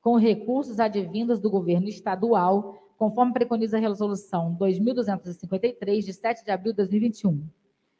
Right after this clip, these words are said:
Neste contexto, em virtude das necessidades de executar o objeto acima elencado, entendemos que o poder público não pode se excusar de seu agir,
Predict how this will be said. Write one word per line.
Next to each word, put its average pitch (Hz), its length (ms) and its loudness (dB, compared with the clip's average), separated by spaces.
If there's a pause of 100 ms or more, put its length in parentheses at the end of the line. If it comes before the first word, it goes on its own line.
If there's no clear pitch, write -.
(140)
Neste 220 320 4
contexto, 220 760 2 (240)
em 208 120 0
virtude 220 380 0
das 220 160 0
necessidades 202 600 0
de 180 60 2
executar 190 440 0
o 185 60 2
objeto 175 380 0
acima 175 280 -4
elencado, 185 600 -4 (280)
entendemos 214 560 -2
que - 60 -16
o 262 60 -4
poder 226 300 6 (100)
público 254 280 0
não 247 200 2
pode 208 260 2
se 208 60 -4
excusar 185 320 0
de 185 100 -6
seu 180 160 2
agir, 175 460 2